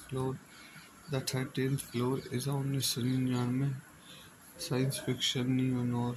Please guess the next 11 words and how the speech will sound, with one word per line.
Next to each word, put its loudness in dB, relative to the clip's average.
film 0
written 2
and 2
directed -2
by 0
Joseph -4
Rusnak 0
and 0
produced 2
by 2
Ronald 2